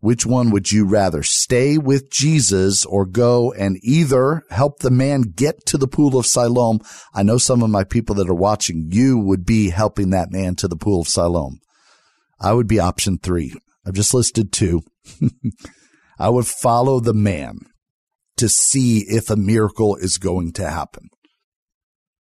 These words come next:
If you are on Facebook Live, leave me a comment below right now. Would you stay with Jesus, or would you help the man to the pool, or just follow out, follow him out of curiosity and anticipation? I'm just curious. This is not a test. I'm just curious.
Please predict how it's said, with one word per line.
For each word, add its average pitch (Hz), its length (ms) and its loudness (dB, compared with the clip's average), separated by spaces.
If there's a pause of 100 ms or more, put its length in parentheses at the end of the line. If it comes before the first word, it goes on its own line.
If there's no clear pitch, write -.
(260)
If - 220 -6
you 101 160 2
are 139 180 2
on 95 140 -2
Facebook - 480 -6
Live, 69 340 -4 (120)
leave 98 260 0
me 95 140 2
a 73 80 -2
comment 90 480 -2
below 85 280 0
right 76 240 0
now. 87 200 0
Would 78 180 -4
you 82 80 -2
stay 98 300 0
with 104 180 -2
Jesus, 120 600 0 (540)
or - 100 -8
would 87 160 -6
you 104 100 2
help 101 260 0
the 101 100 0
man 98 340 2
to 101 160 -2
the 85 120 -2
pool, 123 580 0
or 87 160 -4
just 87 320 -6
follow 95 320 0
out, 95 280 0 (280)
follow 98 380 0
him 101 300 0
out 87 160 0
of 87 120 -8
curiosity 87 600 0
and 82 100 0
anticipation? 80 680 -4
I'm 117 140 -2
just 120 220 -4
curious. 87 400 0
This - 340 -20
is 104 80 -4
not 104 220 0
a 95 40 -6
test. 85 380 0
I'm 90 140 -2
just 87 200 -8
curious. 78 480 -2